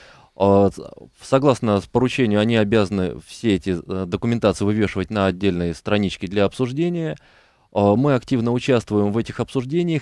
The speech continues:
и видим, что на самом деле вот такой краудсорсинг именно в рамках, э, обсуждений ц-, ц-, технической документации, конкурсной документации, ц-, э,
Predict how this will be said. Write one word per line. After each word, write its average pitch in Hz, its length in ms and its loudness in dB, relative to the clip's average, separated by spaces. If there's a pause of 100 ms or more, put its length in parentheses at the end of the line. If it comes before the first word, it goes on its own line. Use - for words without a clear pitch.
и 156 100 -2
видим, 117 340 -4
что - 180 -8
на 117 120 -2
самом 131 420 -4
деле 156 420 0 (400)
вот 123 160 -6 (400)
такой 143 300 2
краудсорсинг 120 680 0
именно 104 280 0
в 95 60 -4
рамках, 104 400 -2
э, 87 280 0
обсуждений 110 640 0
ц-, 80 460 -10
ц-, - 0 - (200)
технической 123 460 -4
документации, 107 960 2
конкурсной 113 500 -4
документации, 101 960 0
ц-, 82 320 -10 (500)
э, 92 240 2